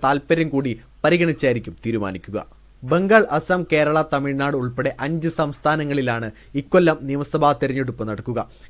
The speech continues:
കഴിഞ്ഞ ദിവസം ചേർന്ന കോൺഗ്രസ് പ്രവർത്തക സമിതി യോഗത്തിൽ അസം, ബംഗാൾ, കേരളമടക്കം സംസ്ഥാനങ്ങളിൽ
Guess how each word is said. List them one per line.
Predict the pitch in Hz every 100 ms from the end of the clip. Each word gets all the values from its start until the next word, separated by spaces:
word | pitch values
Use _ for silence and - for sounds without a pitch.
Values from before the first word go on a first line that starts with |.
| -
കഴിഞ്ഞ | 165 196
ദിവസം | 214 196 - 185
ചേർന്ന | 175 160 160
കോൺഗ്രസ് | 143 - 160 165 151 -
പ്രവർത്തക | 143 139 139 147
സമിതി | 131 135 135 131
യോഗത്തിൽ | 123 120 113 117 110 - -
അസം, | 120 143 175 165 139
ബംഗാൾ, | 147 151 156 135 -
കേരളമടക്കം | 143 147 147 139 143 143 117
സംസ്ഥാനങ്ങളിൽ | - 127 123 139 139 139 131